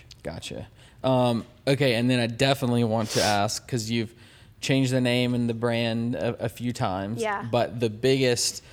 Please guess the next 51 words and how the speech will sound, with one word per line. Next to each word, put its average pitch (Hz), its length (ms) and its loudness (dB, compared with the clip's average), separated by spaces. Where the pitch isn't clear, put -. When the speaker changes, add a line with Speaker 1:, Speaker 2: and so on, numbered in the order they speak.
Speaker 1:
change 120 640 0
was 110 340 0
from, 110 480 -4
it 107 120 -6
was 104 460 -6
S 117 200 -2
F 113 200 -2
T 107 460 -4
Speaker 2:
Yep. - 240 -8
Speaker 1:
into 110 800 -2
taking 113 360 -4
on 110 260 -2
your 110 120 -4
most 113 220 -4
popular 107 380 -2
shirt, 95 340 -2
right? 101 140 -2
I 107 60 0
Speaker 2:
Yeah. - 80 0
Speaker 1:
think 135 100 2
that 107 100 0
was 107 140 -6
most, 113 260 -6
your 113 140 -4
most 104 160 -4
popular 104 240 -2
shirt, 110 240 -4
the 104 120 -6
Sweet 127 240 0
Baton 110 180 0
Rouge 113 120 -2
shirt, 104 180 0
and 110 80 0
making 110 300 -2
that, 104 280 0
like, 95 220 -6
the, 110 120 -2
the, 104 280 -4
the 113 80 -6
brand 110 540 -4
for - 100 -10
the 98 80 -4
Speaker 2:
Right. 226 80 -6
Speaker 1:
company. 92 320 -4
So 120 220 0
I 127 100 2
guess 160 280 2
talk, - 400 -2
tell 143 240 2
me, 151 160 2
like, 123 400 2